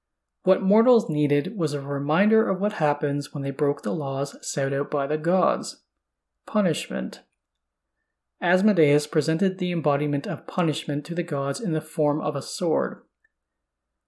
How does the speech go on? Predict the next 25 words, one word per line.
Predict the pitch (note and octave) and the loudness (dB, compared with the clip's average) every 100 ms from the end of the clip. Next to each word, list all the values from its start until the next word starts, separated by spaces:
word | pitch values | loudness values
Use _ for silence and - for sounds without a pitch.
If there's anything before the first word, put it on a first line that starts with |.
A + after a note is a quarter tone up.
| _ - | _ -16
A | - | -16
further | - G#3+ A3 A#3 | 2 4 6 4
delineation | A3+ F#3 F3+ F3 D3+ D3 - D3+ | 4 2 2 2 2 2 -2 -4
of | D3 | -2
alignment | C#3 C#3+ C#3 C#3 - | -2 0 -2 -2 -6
occurred | - - D#3+ D#3 | -8 2 4 4
as | D#3 - | 0 -4
entities | G3 E3 G3 G3 F#3+ | -4 -2 -2 -2 -4
broke | - D#3 D3+ - - | 2 4 4 0 -2
not | E3+ F#3 - | 0 2 2
with | F#3+ | 0
one | F#3+ F3+ | 2 2
another | F3 D#3 D3+ D#3 | 4 4 4 2
on | D3 | 0
a | C3 | -2
basis | D3 D3 D#3+ C3+ | -2 -4 -6 -6
of | D#3+ - | -8 -10
chaos | - F3 E3+ D3 C#3+ - - - | -6 4 4 4 2 -4 -10 -6
and | C#3+ C#3 | -4 2
law, | D3+ C#3+ D3 | 2 2 -2
but | - E3+ | -4 -2
now | D3 C#3+ C#3 | 0 0 0
good | C3+ C#3+ C#3 | 0 0 0
and | D3 - | -4 -2
evil. | F#3 F#3 D3+ - - | 0 0 -4 -8 -12